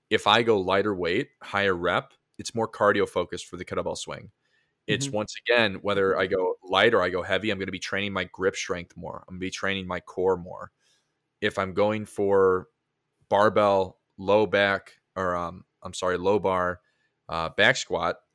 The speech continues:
Speaker 1: wide stance, what that looks like, by the way, visually, if you guys are having trouble picturing this, it's right on the top of my upper, upper back,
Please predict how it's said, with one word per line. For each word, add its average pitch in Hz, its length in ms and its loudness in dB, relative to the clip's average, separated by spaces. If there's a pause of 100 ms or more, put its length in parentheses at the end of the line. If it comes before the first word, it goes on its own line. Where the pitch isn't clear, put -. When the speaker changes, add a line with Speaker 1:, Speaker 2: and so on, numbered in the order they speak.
Speaker 1:
wide 87 220 -2
stance, 110 500 -4 (680)
what 113 160 6
that 104 160 6
looks 113 220 0
like, 98 200 2
by 92 100 2
the 92 80 2
way, 90 100 2
visually, 92 440 -2
if 85 160 -10
you 95 80 -8
guys 92 280 -2
are 92 60 -8
having 95 180 -8
trouble 90 360 -6 (560)
picturing 107 420 -2
this, 85 320 -10 (400)
it's - 180 -12
right 104 280 4
on 113 120 0
the 92 60 -8
top 95 340 -4
of 90 80 -16
my 90 220 -4
upper, 90 480 -6 (100)
upper 95 220 -2
back, 85 480 -8